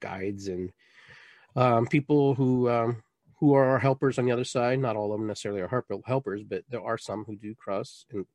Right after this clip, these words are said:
that veil and they give us information and they help us.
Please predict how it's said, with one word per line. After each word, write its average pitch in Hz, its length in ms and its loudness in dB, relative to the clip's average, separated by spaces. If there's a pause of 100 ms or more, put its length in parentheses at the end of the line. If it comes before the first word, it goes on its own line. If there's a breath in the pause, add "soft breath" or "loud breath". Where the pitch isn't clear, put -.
(240)
that 170 160 -10
veil 98 320 -6
and 104 120 -8
they 95 220 -8 (260)
give 101 140 -6
us 98 120 -12
information 98 640 -8
and 95 140 -6
they 92 80 -8
help 95 240 -12
us. - 240 -12